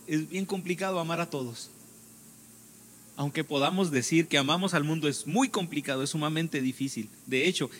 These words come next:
es imposible. Pero tenemos que amar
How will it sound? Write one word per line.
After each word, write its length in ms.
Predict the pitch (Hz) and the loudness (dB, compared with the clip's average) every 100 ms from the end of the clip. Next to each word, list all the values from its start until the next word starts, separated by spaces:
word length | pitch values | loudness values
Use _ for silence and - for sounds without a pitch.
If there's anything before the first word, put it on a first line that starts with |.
| - | -4
es 160 | 135 | -2
imposible. 640 | 165 - 131 - 107 87 - - - - - - - - - - - - - - - - - - - - - - - - - - | -2 0 -2 0 -2 -4 -8 -20 -20 -20 -20 -20 -20 -20 -20 -20 -20 -20 -20 -20 -20 -20 -20 -20 -20 -20 -20 -20 -20 -20 -20 -6
Pero 160 | 127 127 | -2 2
tenemos 380 | 131 151 175 - | 4 4 4 4
que 80 | |
amar 380 | 127 139 196 170 | 2 4 2 2